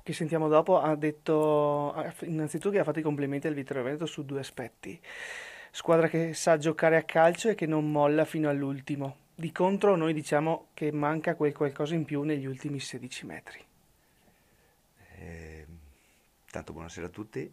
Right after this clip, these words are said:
Speaker 2: eh, ti ringrazio per questa occasione. Qualcosa sicuramente manca, però c'erano stati anche dei segnali positivi nelle ultime due partite. Eravamo andati, eravamo andati in gol, ehm,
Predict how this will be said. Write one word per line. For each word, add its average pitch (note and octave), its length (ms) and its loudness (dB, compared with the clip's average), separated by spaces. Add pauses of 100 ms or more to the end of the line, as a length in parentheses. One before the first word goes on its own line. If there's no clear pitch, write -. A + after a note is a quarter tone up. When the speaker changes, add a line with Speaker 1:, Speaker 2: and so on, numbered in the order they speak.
(120)
Speaker 2:
eh, D#2 720 -18
ti - 80 -20
ringrazio D#2 380 -16
per D#2 80 -14
questa E2 220 -16
occasione. D#2+ 720 -12
Qualcosa F2 380 -10
sicuramente E2+ 680 -12
manca, D#2 320 -12
però D#2+ 220 -10
c'erano D#2+ 220 -14
stati E2+ 200 -16
anche E2 140 -16
dei E2 80 -14
segnali E2 320 -18
positivi E2+ 500 -16
nelle D#2 400 -14
ultime D#2 280 -18
due D2+ 100 -18
partite. D#2 340 -14
Eravamo E2+ 320 -10
andati, D#2+ 460 -14 (920)
eravamo E2+ 360 -12
andati E2+ 300 -12
in E2 80 -12
gol, D#2+ 340 -8
ehm, D#2 680 -14